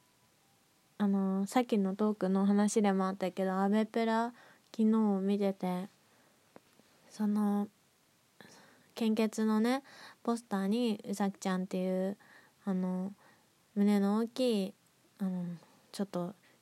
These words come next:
い-、幼女っていうのかな？感じの女の子が使われていること、公共の場でそういうイラストが使われることで、あの、そういう場にね、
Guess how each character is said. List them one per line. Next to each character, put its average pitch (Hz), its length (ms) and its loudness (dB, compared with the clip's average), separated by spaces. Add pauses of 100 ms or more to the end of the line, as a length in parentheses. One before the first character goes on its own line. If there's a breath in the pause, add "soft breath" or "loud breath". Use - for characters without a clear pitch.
(400)
い-、 202 220 -2
幼 202 260 6
女 180 120 -2
っ - 40 -6
て - 140 -10
い 185 60 -2
う 180 60 -2
の 180 140 -4
か 185 80 -4
な？ 240 180 0 (480 loud breath)
感 202 240 2
じ 202 140 2
の 196 300 2
女 208 260 4
の 196 120 6
子 190 140 -10
が 185 120 -2
使 - 240 0
わ 196 100 6
れ 202 100 0
て 202 220 2
い 208 40 4
る 214 80 2
こ 220 140 -2
と、 226 360 0 (380 soft breath)
公 214 180 0
共 214 160 2
の 208 120 4
場 208 100 4
で 240 120 4
そ 233 160 0
う 208 60 4
い 202 200 4
う - 20 4
イ 196 40 2
ラ 196 120 2
ス - 40 -16
ト 208 120 -6
が 196 140 -2
使 - 340 -2
わ 208 140 2
れ 214 120 2
る 220 120 -2
こ 226 160 -2
と 254 420 2 (1400 soft breath)
で、 269 380 2 (560)
あ 196 160 0
の、 185 260 0 (1160 loud breath)
そ - 200 -2
う 240 40 4
い 247 160 4
う 226 40 0
場 226 140 2
に 233 140 0
ね、 262 220 -2